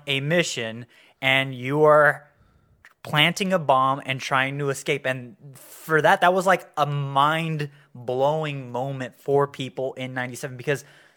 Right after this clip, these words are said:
nothing had ever really done something like that, let alone something from Japan.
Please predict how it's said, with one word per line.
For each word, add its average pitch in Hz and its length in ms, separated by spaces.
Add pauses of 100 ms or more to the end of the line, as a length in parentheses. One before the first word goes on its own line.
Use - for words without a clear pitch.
(120)
nothing 113 580
had 240 140
ever 220 200
really 196 280
done 175 500
something 98 460
like 104 220
that, 107 180
let 151 160
alone 185 240
something 170 280
from 151 180
Japan. 123 520